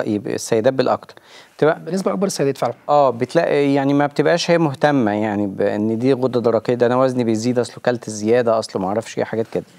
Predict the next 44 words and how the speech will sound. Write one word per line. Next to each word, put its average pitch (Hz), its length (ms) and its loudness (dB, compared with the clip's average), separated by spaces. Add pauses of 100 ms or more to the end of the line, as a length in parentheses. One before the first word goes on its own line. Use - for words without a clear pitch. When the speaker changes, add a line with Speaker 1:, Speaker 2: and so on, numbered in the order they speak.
(300)
Speaker 2:
هو - 40 -4
بيبقى 302 140 -2
في 233 100 -6
شوية 233 220 -4 (120)
أعراض 151 160 0
عامة 208 420 0
لازم 170 300 -4
برضو 180 220 -4
تبقى 151 220 -6
هي 175 120 -2
واخدة 165 220 -4
بالها 156 160 0
منها. 131 220 -4 (140)
Speaker 1:
مم. 117 180 -2 (260)
Speaker 2:
يعني 180 120 -4
مثلا 226 320 -2
لو 156 120 0
لا، 180 160 0
بدأت 175 340 -2
تلاقي 196 440 -2
إن 139 300 -6
صوتها 190 280 -6
كده 185 140 -2
بيبقى 165 140 -2
فيه 160 120 -4
بحة - 280 -2
مش 147 200 -8
مظبوطة، 143 460 -2
أو 135 120 0
إن 127 120 -8
صوتها 156 280 -6 (140)
متغير 143 340 0
باستمرار، 135 480 -2 (460)
لو 202 80 -4
بدأت 190 220 0
تحس - 240 -4
مثلا 180 180 -4
إن 151 60 -2
هي 165 220 -2 (280)
في - 140 -6
صعوبة 175 320 -2
في 139 80 -4
بلع 151 220 0
الريق، 156 220 -4